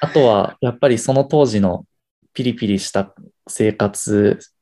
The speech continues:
僕だけだったんですけど、<laughs> あの、その当時の緊張感から、日本に帰国した時に、物足りなさというか、平和ボケしてんな、みたいな、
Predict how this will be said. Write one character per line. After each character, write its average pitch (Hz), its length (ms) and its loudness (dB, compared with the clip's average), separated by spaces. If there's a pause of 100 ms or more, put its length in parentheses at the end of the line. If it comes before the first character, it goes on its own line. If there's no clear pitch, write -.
(200)
僕 120 220 -2
だ 131 100 2
け - 80 0
だ 113 80 0
っ 104 60 -6
た - 120 -2
ん - 40 -2
で 107 80 0
す - 120 -6
け - 140 -6
ど、 110 60 0 (340)
<laughs> - 340 -16
あ 98 160 0
の、 95 440 -4 (120)
そ - 140 -12
の 113 140 -2
当 127 160 2
時 104 100 -2
の 92 100 0
緊 117 260 -4
張 117 200 2
感 90 380 -8 (640)
か 135 120 -6
ら、 185 360 0 (1080)
日 123 80 -8
本 117 300 -4
に 92 240 -10 (180)
帰 - 120 -20
国 113 280 -4
し - 100 -14
た 95 140 -6
時 98 340 -12
に、 110 440 -4 (1300)
物 127 360 0
足 147 120 2
り 139 160 2
な 135 120 0
さ 104 180 -8
と - 200 -8
い 82 160 -6
う - 40 -14
か、 - 360 -16 (160)
平 135 240 2
和 131 80 4
ボ 127 140 2
ケ 131 180 0
し - 160 -6
て 127 140 -2
ん 135 180 -4
な、 143 260 2
み 117 160 -2
た 98 180 0
い 95 60 -2
な、 95 220 -4